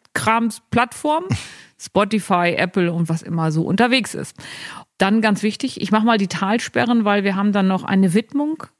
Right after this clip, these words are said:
Speaker 1: die wir jetzt als neue Rubrik etablieren. Das kann also auch sein, dass es dann beim
Speaker 2: Wir
Speaker 1: nächsten
Speaker 2: nennen
Speaker 1: Mal
Speaker 2: das nicht Rubrik, weil das die Leute langweilt, wenn sie Rubriken hören.
Speaker 1: Ja, unsere Rubriken, die einer gewissen Regelmäßigkeit einfach direkt wieder verschwinden, können wir ruhig so nennen, das nicht
Speaker 2: Ja,
Speaker 1: schlimm.
Speaker 2: stimmt. Das ist die alte,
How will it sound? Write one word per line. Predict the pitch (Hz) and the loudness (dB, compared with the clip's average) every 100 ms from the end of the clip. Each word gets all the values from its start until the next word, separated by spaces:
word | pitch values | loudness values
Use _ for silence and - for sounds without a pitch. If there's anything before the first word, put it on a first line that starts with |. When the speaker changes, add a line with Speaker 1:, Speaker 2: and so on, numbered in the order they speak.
| _ | _
Speaker 1:
die | 220 196 | 0 2
wir | 196 | 4
jetzt | 202 - | 2 0
als | - 180 | -4 2
neue | 190 185 202 190 180 | 2 4 2 2 0
Rubrik | 180 185 180 214 240 | -2 -2 -2 -2 -4
etablieren. | 214 240 220 233 269 | -2 -2 0 0 0
Das | 190 | 0
kann | 190 175 | 0 0
also | 180 180 | 2 2
auch | 175 | 0
sein, | 170 170 180 | 0 2 2
dass | 170 | 0
es | 170 | -2
dann | 175 170 | 0 0
beim | 170 | 2
Speaker 2:
Wir | 104 | 2
Speaker 1:
nächsten | 202 | 2
Speaker 2:
nennen | 139 | 4
Speaker 1:
Mal | 123 | 2
Speaker 2:
das | 110 | 0
nicht | 104 87 | -2 0
Rubrik, | 92 87 - 90 | 0 2 2 2
weil | 92 | 0
das | 98 | -2
die | 95 | 0
Leute | 87 92 | 0 0
langweilt, | 82 85 98 82 78 78 | 0 0 0 0 0 -2
wenn | 80 | -4
sie | 80 | -4
Rubriken | 80 76 76 - | -4 -4 -4 -4
hören. | 80 76 78 | -2 -2 0
Speaker 1:
Ja, | 233 | 2
unsere | 240 254 277 269 | 2 0 0 0
Rubriken, | 254 220 226 285 294 277 339 | 0 0 0 0 0 -2 0
die | 285 233 226 - | 2 2 2 2
einer | 208 208 | 2 2
gewissen | 202 208 240 | 2 0 0
Regelmäßigkeit | 269 247 262 262 254 240 240 - 254 - | 0 0 2 2 2 0 -2 0 0 2
einfach | 220 226 247 | 0 2 0
direkt | 220 220 220 | 0 -2 -2
wieder | 220 202 | 0 0
verschwinden, | 202 175 262 277 190 | 0 -2 0 0 0
können | 202 202 | 2 2
wir | |
ruhig | 185 180 | 0 -2
so | 175 | -2
nennen, | 165 165 | 0 0
das | 160 160 | 0 -2
nicht | 160 | 2
Speaker 2:
Ja, | 107 | 4
Speaker 1:
schlimm. | 98 | 4
Speaker 2:
stimmt. | 92 110 90 | 2 0 2
Das | 87 87 | 2 0
ist | 90 - | -6 -4
die | 101 | 0
alte, | 113 131 123 | 0 0 -2